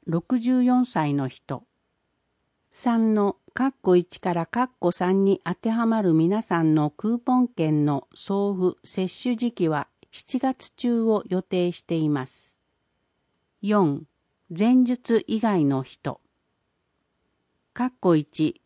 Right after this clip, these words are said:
基礎疾患を有する人、満十二歳から五十九歳。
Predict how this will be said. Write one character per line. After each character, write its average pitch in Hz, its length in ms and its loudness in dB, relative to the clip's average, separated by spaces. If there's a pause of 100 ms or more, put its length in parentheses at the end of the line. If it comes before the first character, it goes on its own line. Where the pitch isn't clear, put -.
(100)
基 - 60 -14
礎 - 160 -2
疾 277 340 -4
患 165 280 2
を 151 100 2
有 185 240 2
す 214 200 -4
る 151 140 0
人、 - 420 -8 (440)
満 208 320 0
十 196 240 0
二 262 160 4
歳 165 260 -4
か 147 140 -8
ら 139 140 -6
五 151 180 -4
十 233 260 -2
九 214 260 -2
歳。 131 440 -8